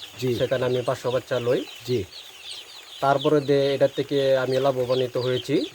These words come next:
Speaker 1: জি, জি।
Speaker 2: এখন আমি আর একটা সেট করেছি, সেটা
Speaker 1: জি।
Speaker 2: হলো চল্লিশ হাত লম্বা,
Speaker 1: জি, জি।
Speaker 2: এগারো হাত বাই পাতার।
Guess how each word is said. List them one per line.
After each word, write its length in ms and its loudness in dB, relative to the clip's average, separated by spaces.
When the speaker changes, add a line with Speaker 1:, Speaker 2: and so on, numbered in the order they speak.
Speaker 1:
জি, 120 -2
জি। 180 -4
Speaker 2:
এখন 320 4
আমি 360 4
আর 160 -2
একটা 280 -2
সেট 160 -2
করেছি, 380 0
সেটা 180 2
Speaker 1:
জি। 80 4
Speaker 2:
হলো 200 4
চল্লিশ 400 2
হাত 160 2
লম্বা, 320 4
Speaker 1:
জি, 120 0
জি। 220 -4
Speaker 2:
এগারো 300 2
হাত 180 -2
বাই 400 2
পাতার। 280 2